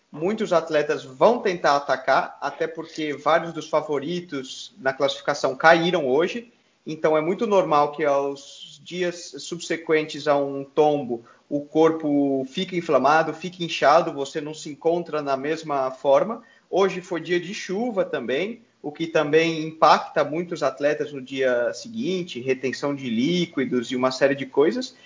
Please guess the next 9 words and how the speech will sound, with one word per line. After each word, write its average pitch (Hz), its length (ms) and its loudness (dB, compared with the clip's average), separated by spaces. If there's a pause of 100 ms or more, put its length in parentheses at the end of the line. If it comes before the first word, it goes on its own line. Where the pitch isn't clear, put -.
(160)
eu 185 200 4
tenho 190 280 2
certeza 190 500 2
absoluta 202 760 4
que 196 540 -8
nós 170 280 0
veremos 175 440 2
alguns 170 480 2
atletas 170 720 -4